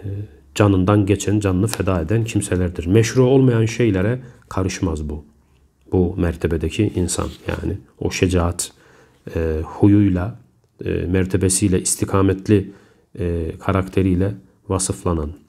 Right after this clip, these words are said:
İhtar bu kuvve-i gadabiyenin furuatında da, e, üç mertebenin yeri vardır şeklinde bunun da alt dalları var. Ve keza kuvve-i akliyenin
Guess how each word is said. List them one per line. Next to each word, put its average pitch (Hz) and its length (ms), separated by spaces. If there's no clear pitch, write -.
İhtar 143 420
bu 139 120
kuvve-i 147 300
gadabiyenin 120 560
furuatında 113 760
da, 131 200
e, 90 180
üç 131 220
mertebenin 101 580
yeri 107 340
vardır 87 600
şeklinde - 520
bunun 98 220
da - 100
alt 98 200
dalları 90 360
var. 107 200
Ve 123 80
keza 127 400
kuvve-i 135 340
akliyenin 120 800